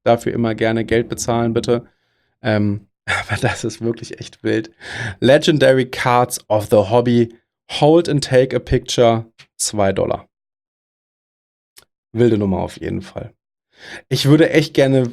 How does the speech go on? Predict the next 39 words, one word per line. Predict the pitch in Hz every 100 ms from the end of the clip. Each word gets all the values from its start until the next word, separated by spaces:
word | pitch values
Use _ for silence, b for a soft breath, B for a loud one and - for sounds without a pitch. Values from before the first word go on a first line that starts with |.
| -
ich | 123 120
würde | 117
es | 120
wirklich | 120 135 117
gerne | - 110 110 104
wissen, | 110 - 104
wie |
viele | 104 104
Leute | 101 98 104
das | 95
gemacht | - 117 110 -
haben. | 113 104 107 _ _ _ _ _ _ _ 107
Es | 107
ist, | 95 -
es | 98
ist | 95 95
wirklich | - - 95
bodenlos. | - 101 98 92 - - _ B B B
Wie | -
Kalex | 113 117 110 117 -
Cards | - 107 110 - -
schon | - 123
richtigerweise | 113 113 - 120 117 110 113 131 156
reinschreibt. | 208 262 - 190 - -
Aber | 214 240
auch | 208
sowas | 226 247 -
gibt's. | - 175 - B B B B -
Ähm, | 165 175 180 185 -
jetzt | 147
kommen | - 240
wir | 240
langsam | 180 196 262 233 226 220
Richtung, | 165 151 185 - 170 170 -
äh, | 135 135 131 -
Finale. | - 147 135 160 269 120 - -
Wir | 127 165 175
haben, | 214 214 120 - _ _ -
ähm, | 135 135 135 135 135 139